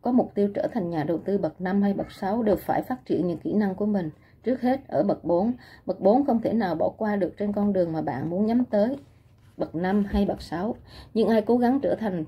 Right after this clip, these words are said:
nhà đầu tư bậc năm hay bậc sáu mà không có những kỹ năng cần thiết của nhà đầu tư bậc bốn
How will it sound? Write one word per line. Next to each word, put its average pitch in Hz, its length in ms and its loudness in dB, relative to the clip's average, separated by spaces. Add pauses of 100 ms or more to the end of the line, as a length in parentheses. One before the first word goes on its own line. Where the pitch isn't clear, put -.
(140)
nhà 185 160 -2
đầu 180 140 2
tư 208 160 0
bậc 202 200 0
năm 202 240 2
hay 220 120 0
bậc - 160 -2
sáu 208 240 -2
mà 226 120 2
không 208 200 -4
có 226 100 -2
những 233 220 2
kỹ - 180 -4
năng 208 220 0
cần 175 220 -4
thiết 233 220 -4 (400)
của 202 80 -2
nhà 208 160 4
đầu 175 180 2
tư 202 160 2
bậc - 200 -2
bốn 214 320 2